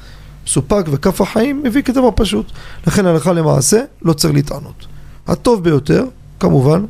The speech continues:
הם גם בחורים רגילים, בפועל לא מתענים, הולכים לשמוע סיום, שגם הוא ילך. אבל אם לא הספיק וכדומה, שבחור אחר חייב להתענות, זה מניתוח קיסרי, לא חייב להתענות. יישר כוח,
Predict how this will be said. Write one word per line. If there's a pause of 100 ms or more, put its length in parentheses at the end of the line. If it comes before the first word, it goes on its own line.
(160)
הם
גם
בחורים
רגילים, (220)
בפועל
לא
מתענים,
הולכים
לשמוע
סיום, (220)
שגם
הוא
ילך. (460)
אבל
אם
לא
הספיק
וכדומה, (1080)
שבחור
אחר (300)
חייב
להתענות, (440)
זה
מניתוח
קיסרי, (340)
לא
חייב
להתענות. (680)
יישר
כוח,